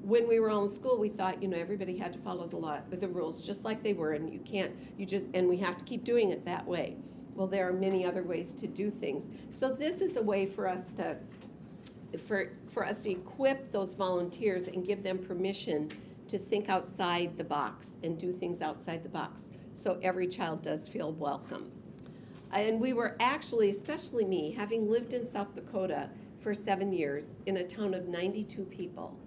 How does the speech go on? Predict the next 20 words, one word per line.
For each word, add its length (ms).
where 300
all 260
of 180
the 120
roads, 400
including 480
the 80
state 380
highway, 320
were 120
gravel. 720
Um, 320
these 260
are, 280
uh, 140
that's 400
kind 160
of 80
my 160
mindset. 680